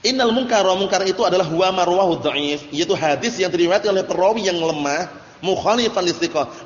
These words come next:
dalam keadaan perawi ter-, tersebut menyelisih perawi yang thiqah. Misal contohnya,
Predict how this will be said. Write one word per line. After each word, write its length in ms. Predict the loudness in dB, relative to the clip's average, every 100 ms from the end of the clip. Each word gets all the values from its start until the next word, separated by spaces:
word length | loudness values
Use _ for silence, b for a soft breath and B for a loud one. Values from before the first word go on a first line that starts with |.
| -2
dalam 320 | 0 0 0
keadaan 560 | -2 0 0 0 -2
perawi 240 | -2 -2 -2
ter-, 240 | -6 -10 -14 -10
tersebut 400 | -6 -4 -4 -4
menyelisih 580 | -4 -4 -6 -4 -4 -4
perawi 320 | -2 -2 -2
yang 80 | -4
thiqah. 320 | -6 -8 -10 -12 B B
Misal 540 | -4 -2 0 0 -2
contohnya, 480 | -4 -4 -4 -6 -10